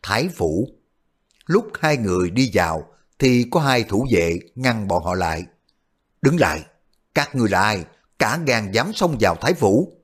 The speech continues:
Bàn thống lĩnh ôm quyền cười nói, "Tại hạ là thống lĩnh hộ vệ Lạc Gia, Quy Dân Trang, Bàn Vũ. Vị này là quản gia Lạc Gia, Trác Phàm, thiếu gia tiểu thư nhà của ta, đang làm khách ở quý phủ."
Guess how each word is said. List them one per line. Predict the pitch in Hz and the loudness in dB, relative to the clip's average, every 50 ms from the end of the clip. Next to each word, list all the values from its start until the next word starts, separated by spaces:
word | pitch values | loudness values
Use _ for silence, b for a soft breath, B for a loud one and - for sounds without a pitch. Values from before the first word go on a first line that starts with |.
| _ _ _ _ _ _ _ _ _ _ _ _ | _ _ _ _ _ _ _ _ _ _ _ _
Bàn | _ 113 107 101 95 87 - | _ -2 -2 -2 -2 -4 -4
thống | - 131 175 160 | -2 -2 2 4
lĩnh | 117 90 90 123 147 - | 2 2 2 0 -4 0
ôm | 151 139 117 101 | 0 0 0 2
quyền | 98 92 87 80 - - | 0 0 0 -2 -4 -4
cười | - 98 87 | -2 -2 -2
nói, | 76 85 95 101 113 123 120 - _ _ _ _ _ _ _ _ _ _ _ | 0 0 0 0 0 -2 -8 -14 _ _ _ _ _ _ _ _ _ _ _
"Tại | - 104 104 113 | -2 -2 0 -2
hạ | 113 104 101 101 107 | -2 -2 -2 0 0
là | 113 110 104 | 0 -2 -2
thống | - 101 131 190 202 | -2 -2 -2 0 2
lĩnh | 135 98 117 160 | 2 2 2 -2
hộ | 151 90 90 95 107 107 | 0 2 2 2 2 2
vệ | 104 95 92 98 | 2 2 2 2
Lạc | 101 98 90 - - | 0 0 -2 -2 -2
Gia, | 113 107 110 107 104 92 85 b b b b _ | 0 0 0 0 0 -2 -4 b b b b _
Quy | - 160 160 156 147 | 2 2 4 4 4
Dân | 135 120 123 135 117 107 | 0 2 2 2 2 2
Trang, | - 117 110 107 104 95 85 - _ _ _ _ _ _ | 0 0 0 0 -2 -6 -10 -16 _ _ _ _ _ _
Bàn | 127 120 107 104 98 95 | -2 -2 0 0 -2 0
Vũ. | 95 90 90 95 123 - - - _ _ _ _ _ _ _ | 0 2 2 2 0 -2 -4 -10 _ _ _ _ _ _ _
Vị | 104 110 113 113 120 127 | -2 0 2 2 2 2
này | 120 110 101 101 98 95 87 80 - | 0 0 0 0 -2 -2 -6 -8 -12
là | - 95 107 | -4 -2 -2
quản | 104 90 104 98 98 139 165 | 0 2 2 0 0 0 0
gia | 147 139 120 113 110 104 | 0 0 2 2 0 -2
Lạc | 95 90 90 85 - - | -2 -2 -4 -4 -4 -2
Gia, | 113 110 104 101 101 92 85 - _ _ _ | 0 0 2 0 -2 -4 -8 -12 _ _ _
Trác | - 170 220 - - | -2 -2 -2 -4 -4
Phàm, | - 98 90 85 82 78 73 - _ _ _ _ _ _ _ | -2 0 0 0 -4 -8 -14 -16 _ _ _ _ _ _ _
thiếu | - 135 170 175 | 2 2 2 4
gia | 147 143 120 110 104 | 2 2 2 2 0
tiểu | 101 - 98 101 135 127 | -2 -2 -2 -2 0 2
thư | 127 127 117 | 0 0 0
nhà | 104 101 104 | 0 -2 -4
của | - - 110 | -4 -4 -2
ta, | 113 113 101 98 92 85 - _ _ _ _ | 0 0 0 0 -2 -4 -8 _ _ _ _
đang | _ 170 185 180 170 156 | _ -2 0 0 0 0
làm | 123 98 90 82 | -2 -2 -2 -2
khách | - 135 165 165 - | -2 -4 -4 -4 -4
ở | - 87 90 104 117 | -2 -2 -2 0 2
quý | 131 151 147 - | 0 0 0 0
phủ." | 92 85 87 107 139 - | 0 0 0 0 -2 -4